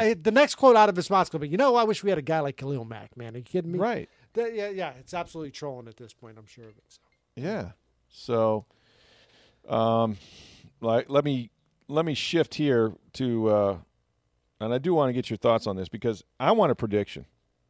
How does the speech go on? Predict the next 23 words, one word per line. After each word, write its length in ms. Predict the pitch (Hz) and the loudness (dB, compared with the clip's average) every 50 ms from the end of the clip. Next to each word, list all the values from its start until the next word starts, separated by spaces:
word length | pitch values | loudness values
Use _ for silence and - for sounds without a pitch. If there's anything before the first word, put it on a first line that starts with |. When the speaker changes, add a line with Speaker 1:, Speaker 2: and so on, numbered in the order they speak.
| _ _ _ _ _ _ _ _ _ _ _ _ _ _ _ _ _ - | _ _ _ _ _ _ _ _ _ _ _ _ _ _ _ _ _ -10
Speaker 1:
In 60 | - | -2
fact, 220 | - 135 120 - | 0 0 0 2
I 40 | 110 | 0
wanna 220 | 104 117 120 110 - | 0 0 0 -2 -4
see 200 | - - 113 101 | -6 -6 -6 -6
it 100 | - - | -8 -10
in 80 | 82 | -16
print. 320 | - - - 101 82 - _ _ - - - - - | -20 -12 -10 -10 -10 -10 _ _ -16 -16 -16 -14 -10
<laughs> 800 | 311 277 233 - - 208 180 - 220 - - 220 - 190 208 175 - - - - 147 135 - - - - - - - - | -6 -6 -6 -6 -4 -6 -4 -4 -4 -6 -6 -10 -6 -4 -4 -4 -4 -6 -16 -20 -20 -20 -20 -20 -20 -20 -20 -20 -10 -2
But 140 | 107 123 131 | 2 4 6
I 100 | 160 208 | 6 6
wanna, 200 | 214 202 190 165 117 | 6 4 2 0 0
I'm 160 | 131 123 117 113 | 0 0 2 4
goading 340 | 110 117 117 117 110 104 | 4 4 4 4 2 -2
you 80 | 98 95 | -4 -4
now. 280 | 92 101 98 87 80 _ _ _ _ _ - | -2 -4 -4 -6 -8 _ _ _ _ _ -8
Speaker 2:
Yeah, 180 | 165 180 175 | -4 2 4
Speaker 1:
I 40 | 165 | 6
Speaker 2:
yeah, 60 | 214 | 6
Speaker 1:
want 180 | 240 226 208 175 | 8 6 6 4
a 20 | |
Speaker 2:
sorry. 40 | - | 4
Speaker 1:
prediction. 500 | 131 127 123 127 120 - - - 80 71 | 2 2 2 0 -2 -2 -8 -14 -16 -18